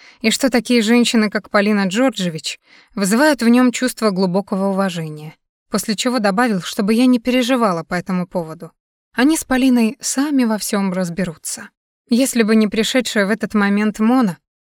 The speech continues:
я бы, возможно, всерьёз задумалась над посылом его слов о том, о чём именно я не должна переживать и в чём именно эти двое хотят разобраться без моего участия. Но я отвлеклась на Мону,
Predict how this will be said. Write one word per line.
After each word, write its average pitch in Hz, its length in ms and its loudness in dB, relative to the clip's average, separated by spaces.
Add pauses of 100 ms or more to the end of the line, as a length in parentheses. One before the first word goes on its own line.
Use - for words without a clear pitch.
(140)
я 226 180 0
бы, 220 120 2
возможно, 233 500 2
всерьёз 233 500 0
задумалась 202 640 0
над 196 180 -6
посылом 208 520 -2
его 180 220 -2
слов 190 340 -4
о 190 60 -4
том, 233 320 0 (380)
о 208 100 -2
чём 285 240 2
именно 254 360 4
я 247 220 2
не 233 120 4
должна 233 440 2
переживать 214 680 -2 (380)
и 196 120 -4
в - 60 -6
чём 208 300 2
именно 208 360 0
эти 196 180 -2
двое 202 280 0
хотят 208 380 -4
разобраться 196 600 -2
без 196 240 0
моего 214 280 2
участия. 190 640 -6 (480)
Но 247 60 2
я 302 180 4
отвлеклась 233 520 0
на 202 120 2
Мону, 175 380 -4